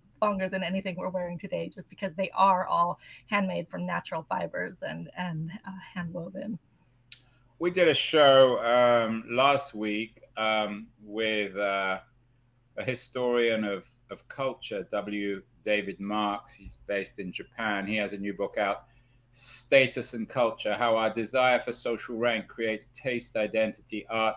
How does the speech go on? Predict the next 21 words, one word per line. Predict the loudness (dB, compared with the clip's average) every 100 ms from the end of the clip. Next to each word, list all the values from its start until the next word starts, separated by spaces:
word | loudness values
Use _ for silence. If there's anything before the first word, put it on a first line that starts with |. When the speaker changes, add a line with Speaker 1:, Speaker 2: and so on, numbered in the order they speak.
| -4
Speaker 2:
Fashion, | -4 -4 -4 -6 -8 -8
and | -12 -10
Constant | -6 -6 -6 -8 -10 -8
Change. | 0 2 2 0 -6 -10 _ _ _ _ _ _ _ -14
The | -4
core | 4 6
of | 6
his | 4 2
book | 0 0 -2
is | -2
indeed | -2 0 0 0
about | 2 4 2 -2
fashion, | -6 -2 -2 -4 -8 -10 -12 -2
clothing, | 2 2 2 -4 -6 -10 -14
and, | -14 -12 -10
and, | -10 -6
and | -4
our | -2
need | -2 -4 -6
for | -10
status. | -8 -2 0 -2 -8 -10 -10